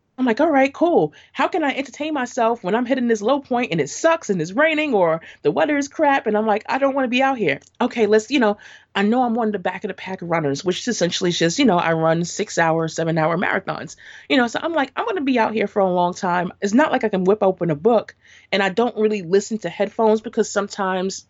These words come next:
people will, like, say, "Hey, you know, I recognize you from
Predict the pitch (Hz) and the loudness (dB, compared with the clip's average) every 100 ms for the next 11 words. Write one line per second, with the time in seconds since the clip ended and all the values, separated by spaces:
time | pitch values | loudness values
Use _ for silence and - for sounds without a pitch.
0 | _ - 226 214 214 196 190 196 196 202 | _ -2 0 6 6 6 2 0 -2 -2
1 | 294 349 359 349 320 285 - 233 262 262 | -2 -2 0 0 0 0 0 0 0 0
2 | 269 254 233 - 240 233 - 214 196 196 | 2 2 0 -2 -2 -2 -2 2 2 2